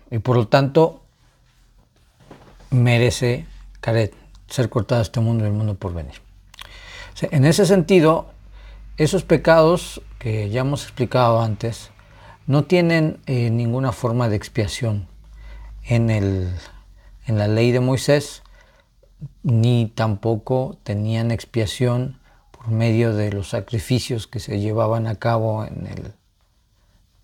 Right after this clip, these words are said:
en el Mishkan y en el templo, de los cuales hemos hablado oportunamente en las diferentes parashiot de Vai-, de, de Vaikra, de Levítico, donde se habla acerca de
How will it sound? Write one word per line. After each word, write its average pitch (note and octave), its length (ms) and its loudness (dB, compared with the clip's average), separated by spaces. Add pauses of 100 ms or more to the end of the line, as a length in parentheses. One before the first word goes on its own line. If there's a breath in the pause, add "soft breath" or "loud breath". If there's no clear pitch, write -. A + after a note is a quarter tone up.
(160)
en A2 220 -2
el G2 680 -4
Mishkan B2+ 800 0 (100)
y A2+ 200 -6
en G2+ 120 -6
el A2 140 -6
templo, D3+ 500 0 (580 soft breath)
de A#2 120 0
los A2 160 -2
cuales B2 340 2
hemos A#2 300 -4
hablado A2+ 340 0
oportunamente A2+ 1080 -4 (500 soft breath)
en A2 120 -2
las G#2+ 140 0
diferentes G#2+ 480 -4
parashiot G#2+ 840 -4
de G#2 180 -4
Vai-, G2+ 340 -6
de, G#2+ 580 -6 (1120 loud breath)
de A2 240 -2
Vaikra, G#2+ 600 -2 (200)
de - 120 -12
Levítico, G#2+ 640 -6 (120)
donde A2 360 0
se A#2 140 -2
habla A2+ 260 2
acerca A2+ 480 -2
de G2 340 -4